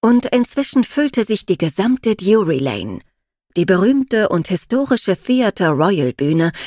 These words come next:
als die sie allenthalben bekannt war, mit sämtlichen Mitwirkenden, während die Hauptdarsteller auf einem erhobenen Bühnenteil erschienen und hinter ihnen langsam die Silhouette der Pariser Skyline nach oben gezogen wurde.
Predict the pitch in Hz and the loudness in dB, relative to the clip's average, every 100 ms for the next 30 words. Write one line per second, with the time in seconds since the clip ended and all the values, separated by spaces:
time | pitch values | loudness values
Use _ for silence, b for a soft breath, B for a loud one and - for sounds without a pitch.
0 | B B - 139 - - 165 143 - 180 | B B -4 -4 -4 -2 -2 0 0 0
1 | 156 - 143 147 131 - 170 160 147 165 | 0 -2 -2 -2 -2 -2 0 0 0 0
2 | 180 196 214 202 - 220 277 - 233 240 | 0 0 0 0 0 -2 -2 -2 -2 2
3 | 202 - - 123 - 147 135 131 127 B | 2 0 -2 -2 -2 0 2 2 0 B
4 | B B B - 160 151 151 156 156 - | B B B -4 -2 0 0 0 -2 -2
5 | 160 151 175 170 175 151 - 160 165 156 | -4 -2 0 2 0 0 0 0 0 0
6 | 160 220 202 127 123 170 185 180 190 170 | 0 0 2 0 2 2 2 2 0 0
7 | - 170 196 180 180 180 B B B - | 0 -2 0 4 4 0 B B B -2
8 | 220 208 - 220 196 208 226 240 247 170 | 0 2 0 0 0 0 2 4 4 2
9 | 165 170 180 175 180 170 - 127 131 156 | 2 0 0 0 2 0 -2 -2 0 -2
10 | - 165 151 B B 208 - 220 180 143 | 0 -2 -2 B B -4 -2 -2 0 -2
11 | 156 175 - 160 135 135 131 139 139 - | -2 -4 -6 -4 -2 -2 -2 -2 -2 -4
12 | 147 147 143 - 139 123 139 131 101 123 | -2 -2 -2 -2 -4 -2 -2 -2 -4 -6
13 | - | -8